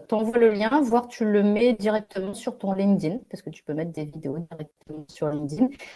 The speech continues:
Et tu peux même, euh, pour que ton C V vidéo reste tout le temps, euh, tu le mets, mince, comment elle s'appelle cette catégorie sur LinkedIn ? Euh, j'ai perdu le nom. Il y a une catégorie sur LinkedIn où on peut, euh, on peut mettre des médias.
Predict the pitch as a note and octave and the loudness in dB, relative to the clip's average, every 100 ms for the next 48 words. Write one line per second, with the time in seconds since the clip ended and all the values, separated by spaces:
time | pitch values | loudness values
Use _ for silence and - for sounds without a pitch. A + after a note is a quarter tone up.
0 | - F#3 - G#3+ G#3+ G#3 A#3 C#4+ C#4 - | -2 0 0 -4 0 2 6 6 6 2
1 | F3+ E3+ E3 G3 - F#3+ F#3 F3 F3+ G3+ | 2 2 0 -8 -4 0 2 0 2 4
2 | G#3+ G3+ F#3+ G#3+ A#3 F#3+ F3+ F3+ - F#3 | 4 4 6 6 8 6 2 -4 -2 -2
3 | A#3 C#4 - - - - F#3 F3 E3+ E3 | 0 -2 -6 -20 -20 -4 2 4 4 4
4 | E3 E3 E3 D#3+ - _ - G#3 G3 G3+ | 2 2 2 0 -4 _ -6 -2 2 2
5 | A#3 - F#3 G3 - G3 G#3+ F3+ G3+ G3+ | 2 -2 -6 -6 -4 -4 -2 -2 -2 -6
6 | F#3 - F#3 F3+ F3 F3+ G3+ G3 F3 E3+ | -6 -6 -4 -4 -2 0 0 0 0 0
7 | E3+ E3 G3 A3+ A#3+ B3 _ - _ _ | -2 -2 0 2 0 -4 _ -20 _ _
8 | _ _ - F3 E3 D#3+ D#3 E3+ E3+ A#3 | _ _ -6 -2 0 0 -2 -2 -2 0
9 | A3+ G3+ F#3+ A3 F#3+ F#3 G#3 A3 A3 B3 | 2 2 0 0 -2 -2 0 2 4 2
10 | A#3 G3+ G3 C#4 B3+ G3 - G#3 G#3 F#3+ | 2 2 4 4 4 0 0 4 6 6
11 | F3 E3 - F3 F#3 F#3 A#3+ G3 F#3 G#3 | 6 0 -4 -6 -2 0 0 2 2 2
12 | F#3 F#3 | 4 2